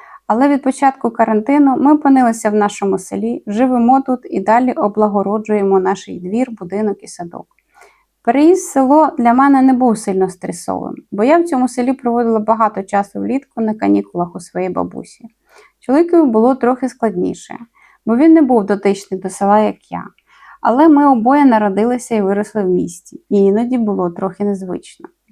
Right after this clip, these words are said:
Трохи не вистачало певної інфраструктури, закладів, кафе. До ближчого супермаркету треба їхати двадцять кілометрів на машині. Але з часом звикаєш і бачиш більше позитивного в сільському житті.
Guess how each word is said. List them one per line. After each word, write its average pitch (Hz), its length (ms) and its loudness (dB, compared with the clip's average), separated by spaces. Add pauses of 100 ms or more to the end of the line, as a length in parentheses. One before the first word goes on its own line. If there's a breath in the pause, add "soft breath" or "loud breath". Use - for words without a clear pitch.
Трохи 285 380 0
не 233 140 0
вистачало 208 580 -2
певної 202 340 2
інфраструктури, 214 880 -6 (460 soft breath)
закладів, 208 800 -2
кафе. 208 520 -2 (400)
До 220 100 -2
ближчого 240 440 0
супермаркету 220 760 -2
треба 196 320 -2
їхати 208 400 -6
двадцять 196 440 -4
кілометрів 185 560 -6
на 185 80 -6
машині. - 560 -12 (580 soft breath)
Але 226 300 0
з - 80 -18
часом 311 380 2
звикаєш 247 560 0
і - 20 -8
бачиш 214 440 -2
більше 240 260 -4
позитивного 202 640 -2
в 196 60 -10
сільському 185 500 -10
житті. - 480 -18